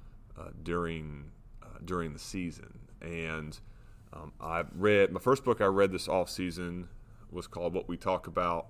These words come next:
When We Talk About God by Rob Bell. A really interesting, good read, um, about, um, you know, God and what do,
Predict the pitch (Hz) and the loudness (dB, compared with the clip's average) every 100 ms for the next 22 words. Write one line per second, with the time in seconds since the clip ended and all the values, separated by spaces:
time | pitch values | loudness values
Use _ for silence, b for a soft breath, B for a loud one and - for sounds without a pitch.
0 | - 87 82 110 87 82 82 71 71 78 | -8 -6 -4 -2 -2 -2 -4 -4 -4 -2
1 | 98 80 78 76 82 85 80 82 85 82 | -4 -4 -6 -4 -4 -4 -4 -2 -2 -2
2 | B B B B B - 80 95 90 92 | B B B B B -10 -2 0 0 -2
3 | 95 - 90 87 - - 90 87 78 85 | -6 -8 -6 -6 -8 -8 -4 -4 -2 -4
4 | 85 85 78 - - - 80 - - - | -4 -6 -8 -16 -20 -18 -16 -16 -18 -18
5 | - - - 80 80 78 71 - B B | -18 -16 -8 -2 0 0 -2 -8 B B
6 | B B B - - - - - - - | B B B -20 -18 -16 -14 -14 -16 -18
7 | - - - - - - - - - 90 | -18 -18 -18 -18 -18 -20 -20 -20 -16 -12
8 | 78 82 82 82 80 76 73 80 87 82 | -8 0 4 4 2 -4 -10 -4 -4 -4